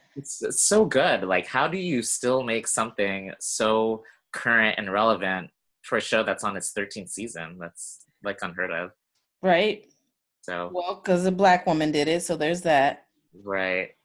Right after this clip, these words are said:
Speaker 1: Okay, and then also, um, this is the last season of Scandal, which I'm really sad about.
Speaker 2: Me too. I'm, like, two episodes behind, so I can't speak to it with any intelligence.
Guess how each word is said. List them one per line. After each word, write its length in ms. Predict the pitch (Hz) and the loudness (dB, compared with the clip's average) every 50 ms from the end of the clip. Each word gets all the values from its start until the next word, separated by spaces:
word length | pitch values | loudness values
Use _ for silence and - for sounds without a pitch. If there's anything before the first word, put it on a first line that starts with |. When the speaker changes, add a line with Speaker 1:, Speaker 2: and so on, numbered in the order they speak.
| _ _ - - - - | _ _ -20 -16 -12 -12
Speaker 1:
Okay, 480 | 131 - 185 180 180 185 185 185 170 | -8 -4 -2 0 2 2 2 2 0
and 120 | 123 120 123 | 0 0 0
then 220 | 117 113 110 110 | 2 0 0 0
also, 680 | 76 101 120 120 - 120 107 98 95 95 95 92 - - | 0 -2 -2 0 0 0 2 2 2 0 0 -2 -6 -6
um, 360 | 95 92 92 87 85 82 87 90 | -6 -4 -4 -2 -4 -4 -6 -8
this 160 | 104 101 - | -8 -6 -6
is 100 | 107 95 | -6 -4
the 80 | 98 | -2
last 240 | 92 90 92 - - | -2 -2 -2 -2 -4
season 240 | - 104 95 98 90 | -4 -6 -6 -6 -8
of 100 | 85 85 | -8 -8
Scandal, 600 | - - 92 92 98 92 80 78 82 87 101 104 | -8 -6 -6 -6 -6 -6 -6 -6 -6 -6 -8 -10
which 180 | - 85 - - | -14 -14 -12 -12
I'm 120 | 90 87 | -10 -8
really 180 | 87 82 85 82 | -8 -8 -8 -8
sad 240 | - - 82 82 80 | -8 -6 -6 -6 -6
about. 360 | - 85 80 85 82 - - _ _ _ _ _ _ _ _ _ _ _ _ _ _ _ _ - | -6 -6 -6 -6 -8 -10 -12 _ _ _ _ _ _ _ _ _ _ _ _ _ _ _ _ 2
Speaker 2:
Me 160 | 240 269 285 | 4 6 6
too. 200 | 285 - 320 247 156 | 8 8 8 8 8
I'm, 280 | 208 240 247 247 254 | 6 6 6 6 8
like, 220 | 247 240 226 233 - | 8 8 6 4 2
two 160 | - 262 247 | 0 2 4
episodes 340 | 226 190 214 - 214 190 190 | 4 4 4 4 2 4 4
behind, 280 | 190 180 196 190 185 180 | 4 2 4 2 4 4
so 80 | 180 | 4
I 40 | 170 | 4
can't 220 | 175 202 180 156 - | 4 2 0 0 0
speak 320 | - 196 190 - - _ | -2 -4 -4 -4 -6 _
to 120 | - 180 170 | 2 4 4
it 160 | 160 - - | 4 4 0
with 120 | 160 156 | -2 -2
any 160 | 170 165 160 156 | -2 0 0 0
intelligence. 680 | 147 - 151 139 127 - 127 110 110 - - - | 0 0 0 -2 -2 -2 -6 -10 -12 -12 -16 -20